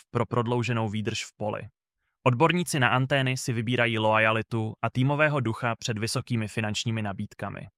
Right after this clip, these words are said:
Kritika bezpečnostních a komunikačních praktik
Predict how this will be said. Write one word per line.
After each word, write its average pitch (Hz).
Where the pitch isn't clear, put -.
Kritika 135
bezpečnostních 117
a 113
komunikačních 123
praktik 110